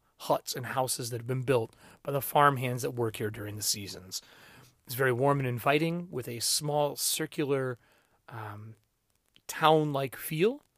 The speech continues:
housing no more than fifty people. Now you got a description, and then a secret you put there. The alchemy people who come through here, they buy alchemy from them to,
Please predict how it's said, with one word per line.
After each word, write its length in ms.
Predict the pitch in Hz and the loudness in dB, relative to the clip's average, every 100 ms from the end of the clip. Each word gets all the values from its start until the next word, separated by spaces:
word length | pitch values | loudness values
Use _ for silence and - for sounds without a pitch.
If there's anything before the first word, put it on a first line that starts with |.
| _ _ _ - | _ _ _ -4
housing 400 | - 147 139 139 | 2 4 4 -2
no 200 | 131 135 | -2 -2
more 280 | 127 123 120 | -2 -2 -2
than 160 | 120 | -4
fifty 360 | 104 117 - 117 | -8 -10 -12 -16
people. 380 | - - - _ _ _ - _ _ - _ _ | -16 -20 -20 _ _ _ -20 _ _ -20 _ _
Now 100 | 233 | 4
you 80 | 294 | 4
got 100 | 277 | 4
a 40 | |
description, 420 | 247 - 294 - - - _ - | 2 0 0 -4 -8 -14 _ -4
and 80 | |
then 120 | 151 202 | 0 2
a 40 | |
secret 500 | - 262 269 160 - _ | 4 2 2 0 -2 _
you 100 | _ - | _ -4
put 240 | 165 - | 0 0
there. 220 | 123 98 _ _ _ _ _ _ _ _ _ | -2 -8 _ _ _ _ _ _ _ _ _
The 80 | - | 2
alchemy 320 | 127 143 156 | 4 4 0
people 300 | 151 156 - | -2 -2 -2
who 60 | 143 | -2
come 200 | - 139 | 0 -2
through 240 | 131 139 | -2 -2
here, 260 | 131 131 131 | -2 -2 -2
they 120 | 131 | -2
buy 200 | 120 131 | 0 2
alchemy 380 | 127 123 135 127 | 4 0 -2 -4
from 220 | - 127 | -4 -4
them 260 | 123 117 117 | -4 -4 -6
to, 480 | - 127 120 117 | -8 -6 -6 -8